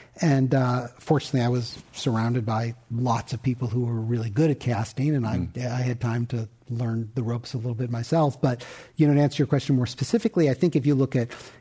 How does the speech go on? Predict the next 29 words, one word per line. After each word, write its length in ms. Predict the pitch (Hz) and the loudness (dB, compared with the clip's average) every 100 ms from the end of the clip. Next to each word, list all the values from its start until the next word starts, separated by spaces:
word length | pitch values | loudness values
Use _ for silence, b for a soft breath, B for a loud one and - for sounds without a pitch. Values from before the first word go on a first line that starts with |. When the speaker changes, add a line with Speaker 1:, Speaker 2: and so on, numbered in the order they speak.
| - | -2
Speaker 1:
you 80 | 139 | 0
know, 100 | 123 | 2
Kerry 220 | 139 117 | 0 2
Russell 400 | 139 175 - 135 | 4 2 2 0
or 60 | |
Matthew 400 | 123 127 120 127 | 2 2 0 0
Rhys 460 | 123 143 139 135 - | 2 4 4 2 0
or 60 | 117 | -2
Noah 220 | 123 131 | 0 0
Emmerich 400 | 139 131 127 123 | 2 2 2 0
or 60 | 120 | -2
people 300 | 143 131 127 | 0 0 0
who 80 | 120 | -2
sort 240 | - 127 | -2 -2
of 60 | 120 | 0
were 140 | 117 | -2
in 340 | 247 151 131 135 - - | 0 0 2 -2 -10 -6
at 140 | 139 - | -6 -4
the 60 | |
beginning, 560 | 110 120 233 156 123 156 | -2 2 4 4 2 0
Speaker 2:
Mm. 280 | 110 90 85 - | 0 -2 -2 0
Speaker 1:
those 140 | 190 | 2
are 60 | 156 | 2
people 240 | 147 127 | 0 2
who 140 | 120 131 | 2 2
all 160 | 135 | 2
had 240 | 123 113 107 B B _ - _ _ _ - - | 2 0 -4 B B _ -20 _ _ _ -20 -14
plenty 440 | - - 226 156 | -4 2 4 4
of 200 | 127 113 | 2 -2